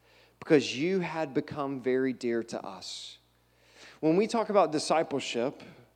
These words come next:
we intentionally qualify it with the word relational. Relational discipleship for this reason. Because we want it to be clear here in our church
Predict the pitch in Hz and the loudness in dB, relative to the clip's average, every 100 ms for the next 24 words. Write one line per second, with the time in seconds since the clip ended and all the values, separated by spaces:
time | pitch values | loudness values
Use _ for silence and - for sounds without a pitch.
0 | _ _ _ _ _ _ _ _ _ - | _ _ _ _ _ _ _ _ _ -2
1 | 143 165 147 185 185 - 196 190 190 - | 2 2 2 -4 -4 -4 -2 -2 -4 -2
2 | 160 165 156 156 151 131 139 135 131 127 | 2 2 2 2 2 2 0 2 2 2
3 | 123 117 110 - 98 87 - _ _ _ | 2 0 -2 -6 -10 -12 -16 _ _ _
4 | _ - 117 117 139 147 - 151 143 143 | _ -6 -2 4 2 2 -6 -8 -8 -10
5 | _ _ _ - 123 - 123 117 117 - | _ _ _ -8 -6 -2 -2 -2 -6 -6
6 | 101 - - - 147 147 127 117 - 107 | -10 -10 -16 -4 0 0 0 -2 -4 -6
7 | 101 - - _ _ _ _ _ _ _ | -6 -10 -18 _ _ _ _ _ _ _
8 | _ - - 135 143 123 156 180 180 175 | _ -18 -8 -2 0 4 4 4 0 0
9 | 165 - 151 151 147 135 131 - 151 123 | -2 -4 0 0 0 -2 -2 0 2 2
10 | 110 101 143 156 127 135 120 - 123 110 | 2 -2 -2 0 -2 -2 -4 -4 -2 -2
11 | - - - | -4 -12 -14